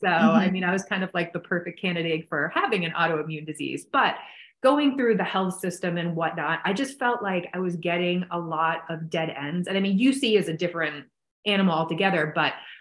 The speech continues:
Speaker 1: I really, where I was really motivated to, like, make a change and do the F D N program was really hormonal imbalance. So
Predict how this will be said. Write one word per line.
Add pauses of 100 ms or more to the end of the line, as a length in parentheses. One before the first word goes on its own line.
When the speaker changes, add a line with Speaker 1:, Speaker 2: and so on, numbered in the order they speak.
(140)
Speaker 1:
I
really,
where
I
was
really
motivated
to,
like,
make
a
change
and
do
the
F
D
N
program
was
really
hormonal
imbalance.
So